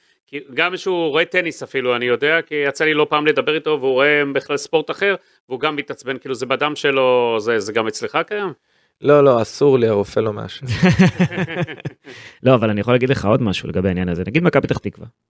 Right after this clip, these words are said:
Speaker 3: הלכו ועשו... מחלקת נוער לתפארת. אם אתה מגיע לשם, יש תזונאית שמדברת עם ילדים על סלק. אתה יודע,
Speaker 2: יפה.
Speaker 3: אני, אני חופר, אני חופר לגידי על הדברים האלה הרבה פעמים.
Speaker 2: תגיד, וזה עובד?
Speaker 3: על סלק. ילד שואל, אה, אתה יודע מתי זה עובד?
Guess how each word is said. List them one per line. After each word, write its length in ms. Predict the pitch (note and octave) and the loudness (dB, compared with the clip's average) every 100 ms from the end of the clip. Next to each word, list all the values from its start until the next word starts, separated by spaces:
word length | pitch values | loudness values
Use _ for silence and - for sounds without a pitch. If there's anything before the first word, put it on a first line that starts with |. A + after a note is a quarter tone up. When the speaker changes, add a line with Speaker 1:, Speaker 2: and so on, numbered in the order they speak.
| _ | _
Speaker 3:
הלכו 300 | A2+ D3+ F3+ | -4 2 4
ועשו... 500 | D3+ B2+ - E3+ F#3 - _ _ _ _ _ - | 4 2 4 4 4 -2 _ _ _ _ _ -10
מחלקת 380 | A#2+ D3+ D3 - | -2 0 0 0
נוער 380 | C3+ D3 D3+ C#3 | 4 4 4 0
לתפארת. 760 | - A2 A2+ - B2+ G2 - _ B2 | -4 -6 -4 2 2 2 -4 _ -8
אם 60 | |
אתה 100 | A#2 | -4
מגיע 220 | A#2 B2+ | 0 4
לשם, 340 | C3 - C3+ C3 | 4 4 2 2
יש 120 | A#2 | 0
תזונאית 400 | B2 B2+ B2 C3 | 0 0 0 0
שמדברת 440 | C3 A#2+ A#2 B2+ | 2 4 6 4
עם 100 | B2 | 4
ילדים 280 | A#2 A2+ B2 | 4 4 4
על 160 | A#2+ A#2 | 4 2
סלק. 460 | - - C3 G#2+ - | -2 4 6 6 0
אתה 100 | - | -2
יודע, 100 | G#2 | 0
Speaker 2:
יפה. 140 | A2+ | 2
Speaker 3:
אני, 80 | C4 A#2 | 2 0
אני 120 | A2+ | -4
חופר, 420 | A#2+ C3+ C#3+ A#2+ | 0 2 4 2
אני 100 | A2+ | 0
חופר 200 | A2 C3 | -2 0
לגידי 220 | C3+ C#3 | 2 4
על 60 | C3 | 4
הדברים 320 | G#2+ A2+ C#3+ | 2 0 2
האלה 100 | B2 | 2
הרבה 160 | G#2+ B2+ | 2 2
פעמים. 240 | B2 B2+ - _ | 4 0 0 _
Speaker 2:
תגיד, 240 | E3 A3+ E3+ | -2 0 2
וזה 200 | D3 C#3+ | 4 4
עובד? 340 | C3+ D3+ G#3 G2+ | 6 6 4 2
Speaker 3:
על 100 | B2 | -8
סלק. 320 | - F3+ E3+ - | 0 4 4 4
ילד 300 | D#3 G3+ E3+ | 6 6 6
שואל, 220 | E3 F3 | 6 6
אה, 140 | C#3+ C3 C3+ C3 | 4 2 0 -2
אתה 120 | D3+ | 2
יודע 100 | F3+ | 2
מתי 220 | G3 G3+ | 2 2
זה 80 | F#3 | 4
עובד? 220 | F3+ | 4